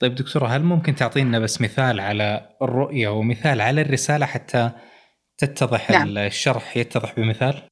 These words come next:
Speaker 2: نعم. يعني أنا شخصيًا، وممكن أفضل مثال يكون رؤيتي أنا الشخصية، هي صناعة القادة.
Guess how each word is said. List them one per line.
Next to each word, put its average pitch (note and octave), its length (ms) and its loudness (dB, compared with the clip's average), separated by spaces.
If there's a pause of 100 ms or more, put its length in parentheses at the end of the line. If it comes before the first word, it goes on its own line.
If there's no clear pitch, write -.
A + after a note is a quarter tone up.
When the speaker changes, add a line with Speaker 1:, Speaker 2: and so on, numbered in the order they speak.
(200)
Speaker 2:
نعم. F3+ 180 2 (320)
يعني B3 280 4
أنا C4+ 260 4
شخصيًا، A3+ 720 2
وممكن F#3+ 460 2
أفضل F3 280 0
مثال F3 320 2
يكون F3 260 -2
رؤيتي E3+ 420 0
أنا D#3 100 -2
الشخصية، F3+ 560 0
هي G#3 220 2
صناعة F#3+ 440 0
القادة. C#3+ 460 -4